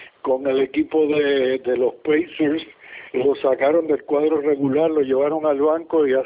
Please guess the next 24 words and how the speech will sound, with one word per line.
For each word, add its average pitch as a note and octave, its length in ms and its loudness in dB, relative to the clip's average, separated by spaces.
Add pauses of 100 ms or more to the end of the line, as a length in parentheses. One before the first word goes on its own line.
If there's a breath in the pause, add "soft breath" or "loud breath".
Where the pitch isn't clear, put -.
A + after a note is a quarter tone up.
sido D#3 380 0 (380 loud breath)
un B2+ 180 -16
sexto C#3+ 480 -2
hombre C#3+ 260 -4
maravilloso. A#2 1000 -2 (420 loud breath)
Está C#3+ 840 -2 (800 soft breath)
Dinwiddie, D#4+ 720 2 (240)
el A#2 160 -4
de A#2+ 200 -2
los A2+ 240 -2
Nets D3+ 360 -2 (440 loud breath)
de B2+ 160 0
Brooklyn, B2+ 680 -2 (500 loud breath)
y B2 220 0
hay F3 180 4
otros G3+ 260 0
jugadores F3+ 520 2
más D#3+ 220 -2
que, C#3 280 -4 (340 loud breath)
que A#2+ 120 -2
vienen, D#3+ 300 0
pro-, E3+ 240 0
y C3+ 100 0
Rose C3+ 580 0